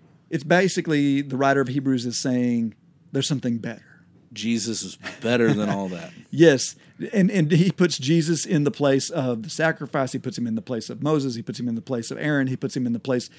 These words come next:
Speaker 1: you know, he's a better priest. He's a better, you know, everything. He goes through, and this is what Hebrews is all about.
Speaker 2: Right.
Speaker 1: So in Hebrews three, let's look at verse sixteen through nineteen.
Speaker 2: Okay. It says,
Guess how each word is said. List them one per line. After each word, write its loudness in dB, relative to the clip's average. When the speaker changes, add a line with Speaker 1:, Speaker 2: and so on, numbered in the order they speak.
Speaker 1:
you -2
know, -6
he's 4
a 0
better 4
priest. 4
He's 2
a 2
better, 6
you 6
know, 4
everything. 6
He 2
goes 6
through, 2
and 4
this 4
is -2
what 6
Hebrews 2
is -2
all 2
about. -2
Speaker 2:
Right. 0
Speaker 1:
So 4
in 6
Hebrews 4
three, 4
let's 0
look 0
at -2
verse 2
sixteen 2
through 2
nineteen. -2
Speaker 2:
Okay. -10
It -18
says, -2